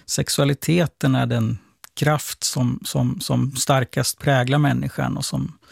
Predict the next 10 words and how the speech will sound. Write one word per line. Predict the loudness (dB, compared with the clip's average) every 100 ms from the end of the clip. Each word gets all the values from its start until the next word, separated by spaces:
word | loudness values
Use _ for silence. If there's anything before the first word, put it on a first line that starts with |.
| -20 -20 -20 -20 -20 _ _
ser | -4 0
till | 2 2
att | 0 -2
vi | -2 -2
försätts | -4 -4 -2 2 2 2 0
i |
situationer | 0 0 -2 0 2 2 2 0
där | -2 -4 -6 -10 -10
lidandet, | -4 0 0 0 -2 -2 -6 -8 -8 -6
eh, | -6 -6 -6